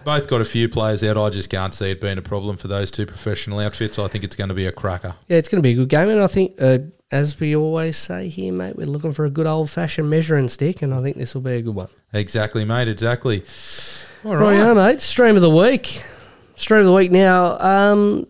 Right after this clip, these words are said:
Speaker 2: I mean, there's suggestions out there that, um, might have been a stitch up in order here. Um,
Speaker 1: Yeah.
Speaker 2: so I've thrown out, I s-, look, we talked about it last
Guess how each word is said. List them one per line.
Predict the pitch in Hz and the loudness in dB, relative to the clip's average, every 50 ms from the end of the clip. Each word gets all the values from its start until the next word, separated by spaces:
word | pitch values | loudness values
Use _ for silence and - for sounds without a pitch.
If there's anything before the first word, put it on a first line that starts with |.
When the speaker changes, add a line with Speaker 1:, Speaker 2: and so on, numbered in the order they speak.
| - - - | -12 -14 -6
Speaker 2:
I | - - | -4 -2
mean, | 262 285 294 | 2 4 4
there's | 302 311 - | 4 4 2
suggestions | - - 254 196 - - - - - - 269 202 139 135 | 2 0 -2 0 -2 -4 -4 -4 -2 0 2 4 4 4
out | 127 127 120 | 4 4 4
there | - 120 120 113 | 4 4 4 4
that, | 113 113 107 - - - | 4 2 0 0 -4 -4
um, | 143 127 113 113 110 107 104 107 107 107 - - - - - - - - _ _ _ - | -2 0 0 2 2 0 0 0 -2 -2 -6 -10 -20 -20 -20 -20 -20 -20 _ _ _ -2
might | 131 120 113 | 0 2 2
have | 113 | 2
been | 117 101 101 | 2 0 0
a | 101 | 0
stitch | - - - - 165 180 - - | -4 -4 -2 -2 -2 -2 -2 -2
up | 113 98 - 151 | -2 0 0 2
in | 131 | 2
order | 107 101 104 104 104 107 | 2 2 2 0 0 -2
here. | 107 98 95 98 98 101 101 95 101 | -2 -2 -2 -2 -2 -2 -2 -2 0
Um, | 107 113 113 113 113 113 113 117 131 - | 0 0 0 0 0 -2 -2 -4 -4 -4
Speaker 1:
Yeah. | - 110 123 135 | -4 -2 0 0
Speaker 2:
so | 151 160 165 | 2 2 4
I've | 165 151 | 2 2
thrown | - - 254 233 175 135 | 2 2 4 4 6 6
out, | 127 127 123 123 | 6 6 6 6
I | 123 120 | 4 2
s-, | 123 - - | 2 0 -2
look, | - 135 110 - _ - - - - - - - | 0 0 -2 -2 _ -16 -20 -20 -18 -14 -4 2
we | - 196 202 | 2 2 4
talked | - 294 349 - - - | 4 2 2 2 2 2
about | 202 175 165 160 151 | 4 4 6 4 4
it | 139 127 | 4 4
last | 92 123 120 117 113 110 - - - - - | 2 2 2 2 2 0 -2 -4 -6 -8 -10